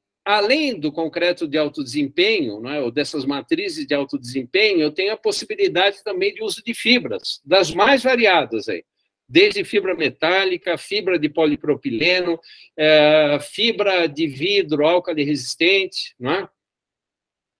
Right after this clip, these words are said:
Eu tenho também, eh, eh, de forma, né, cada vez,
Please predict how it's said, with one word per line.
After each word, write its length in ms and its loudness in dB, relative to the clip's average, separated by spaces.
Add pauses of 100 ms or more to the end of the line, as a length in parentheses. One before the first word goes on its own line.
(120)
Eu 160 2
tenho 380 2
também, 800 0
eh, 360 0
eh, 100 0
de 160 -6
forma, 680 0
né, 140 -6
cada 300 -2
vez, 480 0